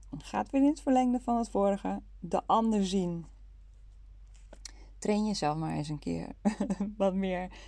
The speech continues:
Ik weet dat heel veel mensen zo druk zijn in hun eigen wereld en hun to-do-listen. Een to-do-lijsten, eh, hè, rijken dagenlang. Ehm, en er is altijd wel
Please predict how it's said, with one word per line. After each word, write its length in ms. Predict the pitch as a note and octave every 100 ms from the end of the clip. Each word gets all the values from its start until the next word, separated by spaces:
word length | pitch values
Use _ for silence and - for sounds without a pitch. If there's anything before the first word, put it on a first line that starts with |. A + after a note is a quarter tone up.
| -
Ik 200 | G3+ G3+
weet 220 | G#3+ A#3
dat 140 | A3+ G#3
heel 200 | G3+ G#3+
veel 120 | G#3+
mensen 300 | G3+ G3 G3
zo 380 | E3+ G3+ G3 F#3
druk 260 | G3+ G3+
zijn 260 | - F3+ E3+
in 200 | F3 F3
hun 140 | F3
eigen 340 | - F#3+ G3 E3+
wereld 500 | G3+ G3 F#3 E3+ -
en 240 | - E3+
hun 200 | F3 F3
to-do-listen. 920 | F#3 F#3 G#3 G#3+ G3 F#3+ - F#3 F3+ - - - - -
Een 120 | - G3+
to-do-lijsten, 960 | G#3+ A3 A3 F#3+ G3 - F#3 F#3 F3+
eh, 240 | F#3+ F3+ F3
hè, 240 | G3 G#3 A3 -
rijken 680 | - - F#3+ G3 G#3 G3 - - F3
dagenlang. 1120 | D3+ G3 A#3+ - G#3+ G3 E3 F3 F#3+ F#3 A3 - - - - - - - - -
Ehm, 720 | G3 F#3+ F#3 F#3 F3+ F3+ F#3 - - - -
en 600 | G#3 G3+ G3 F#3+ F#3+ - -
er 140 | G3+
is 160 | G3+ -
altijd 520 | A3+ A#3+ F#3+ F3+ E3
wel 480 | F3+ F3+ F3 F3